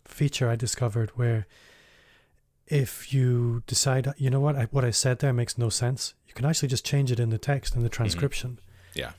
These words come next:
Speaker 1: And A I actually fills in your words. It speaks for you. It's just insane. It shouldn't
Speaker 2: Yeah.
Speaker 1: work, but it does.
Speaker 2: <laughs>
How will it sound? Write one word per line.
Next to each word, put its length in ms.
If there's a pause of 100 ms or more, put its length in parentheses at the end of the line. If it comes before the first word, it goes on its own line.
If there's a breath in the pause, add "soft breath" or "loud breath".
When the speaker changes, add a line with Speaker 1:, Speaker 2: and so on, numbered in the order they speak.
(720)
Speaker 1:
And 300 (520)
A 140
I 180
actually 340
fills 460
in 120
your 120
words. 340
It 100
speaks 300
for 220
you. 160
It's 220
just 340
insane. 520
It 160
shouldn't 320
Speaker 2:
Yeah. 40
Speaker 1:
work, 260
but 100
it 100
does. 280
Speaker 2:
<laughs> 60